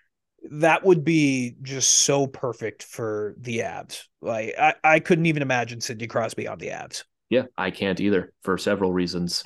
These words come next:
Speaker 2: I can't, I
Speaker 1: <laughs>
Speaker 2: can't
Speaker 1: How weird
Speaker 2: imagine.
Speaker 1: would that be for you to go from hating him for all your life to then he's playing on your favorite team?
Speaker 2: I don't know. I literally cannot even picture it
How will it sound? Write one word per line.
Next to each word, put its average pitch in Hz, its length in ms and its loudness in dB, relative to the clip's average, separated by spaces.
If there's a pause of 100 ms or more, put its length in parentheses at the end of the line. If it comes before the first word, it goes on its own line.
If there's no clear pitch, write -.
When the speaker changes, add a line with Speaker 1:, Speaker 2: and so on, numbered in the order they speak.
Speaker 2:
I 165 60 2
can't, - 360 0 (140)
I 202 80 -2
Speaker 1:
<laughs> - 0 -
Speaker 2:
can't - 220 0
Speaker 1:
How 240 100 10
weird 247 100 6
Speaker 2:
imagine. 247 160 8
Speaker 1:
would 226 120 6
that 175 160 8
be 147 120 8
for 151 160 2
you 135 160 4
to 131 80 0
go 143 200 2
from 156 160 0
hating 160 340 6
him 151 120 -4
for 156 140 2
all 147 80 4
your 143 140 0
life 139 240 -2
to 160 100 -10
then 143 140 -2
he's 139 140 -4
playing 143 300 -2
on 139 120 -4
your 135 80 -6
favorite 135 400 -4
team? 123 300 -4 (520)
Speaker 2:
I 107 140 -4
don't 135 220 2
know. 147 320 0
I 101 100 0
literally 113 480 4
cannot 107 360 -2
even 107 200 0
picture 104 340 -4
it - 140 -8